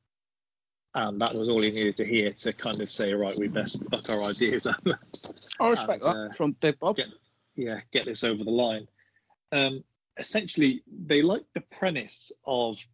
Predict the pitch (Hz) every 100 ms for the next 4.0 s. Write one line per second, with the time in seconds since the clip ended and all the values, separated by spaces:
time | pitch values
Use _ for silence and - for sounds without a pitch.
0 | _ - - 120 110 104 127 123 - 117
1 | 110 117 - 123 110 98 - - 127 110
2 | 113 - 120 107 98 - 117 117 - 110
3 | - 107 98 _ _ _ _ _ _ 110